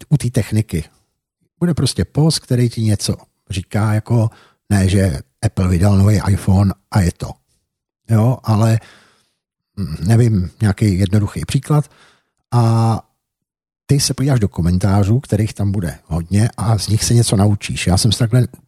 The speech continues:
kdysi, když jsem chodil ještě na Linuxový servery, eh, weby a tak dále,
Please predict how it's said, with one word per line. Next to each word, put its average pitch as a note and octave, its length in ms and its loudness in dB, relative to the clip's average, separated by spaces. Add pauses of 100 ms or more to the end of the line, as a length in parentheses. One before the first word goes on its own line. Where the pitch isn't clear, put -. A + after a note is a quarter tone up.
(160)
kdysi, A#2 500 0 (440)
když - 140 -10
jsem F2 120 -2
chodil G2 220 0
ještě F#2 220 -2
na F2+ 120 0
Linuxový F#2 540 -2
servery, F2 520 -2
eh, E2+ 140 -2
weby F#2 420 -2
a F2 60 -6
tak G#2 200 -10
dále, F2 320 0